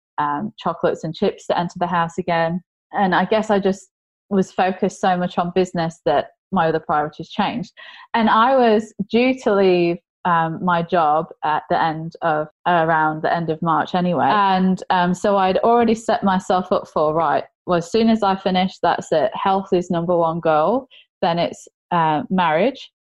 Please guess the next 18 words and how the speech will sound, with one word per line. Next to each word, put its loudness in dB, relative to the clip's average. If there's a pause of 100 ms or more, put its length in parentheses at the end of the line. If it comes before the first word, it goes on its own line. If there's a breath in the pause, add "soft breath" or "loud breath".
and 4
then 2
it's -2
business. -4
Um, 0
and 0
that's -2
the 0
order 0
for -6
this -4
season -4
that 0
I 0
want -4
it -12
to -20
be. -4